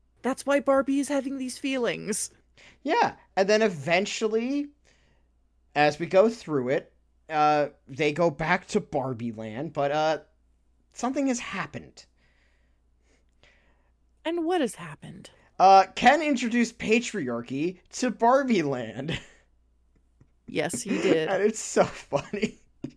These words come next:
Speaker 2: <laughs> Because Ken, who, you know,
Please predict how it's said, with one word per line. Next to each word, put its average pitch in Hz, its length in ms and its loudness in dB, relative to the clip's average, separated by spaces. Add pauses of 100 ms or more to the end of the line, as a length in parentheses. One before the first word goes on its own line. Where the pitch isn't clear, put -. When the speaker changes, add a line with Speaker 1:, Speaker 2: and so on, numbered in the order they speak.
(200)
Speaker 2:
<laughs> - 120 -12 (960)
Because 302 560 2
Ken, 190 600 2 (120)
who, 233 320 0
you 269 180 2
know, 175 460 2